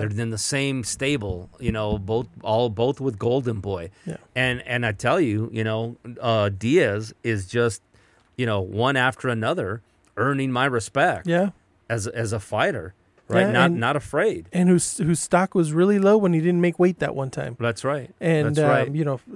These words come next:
Speaker 2: it's, it's shot up ever since.
Speaker 1: Yeah, yeah, I give him a lot of credit for,
Speaker 2: Mm-hmm.
Speaker 1: uh, for, for staying, you know, with the process. So,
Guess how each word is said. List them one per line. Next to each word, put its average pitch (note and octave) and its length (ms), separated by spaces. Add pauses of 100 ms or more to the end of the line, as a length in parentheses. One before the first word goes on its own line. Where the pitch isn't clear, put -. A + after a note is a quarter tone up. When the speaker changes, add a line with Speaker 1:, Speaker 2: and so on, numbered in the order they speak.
(140)
Speaker 2:
it's, D#3+ 300
it's E3+ 240
shot D#3 240
up D3 160
ever C#3+ 180
since. C#3+ 400
Speaker 1:
Yeah, C#3+ 360
yeah, C3+ 180
I D3 60
give D3+ 180
him D#3+ 100
a D3+ 60
lot D3+ 160
of B2+ 80
credit C#3+ 400
for, A#2 260
Speaker 2:
Mm-hmm. A2 200
Speaker 1:
uh, G#2 40
for, G#2 220
for A2+ 160
staying, C3 540
you B2 60
know, A#2 100
with A#2+ 180
the A#2 80
process. A2+ 640
So, A2 340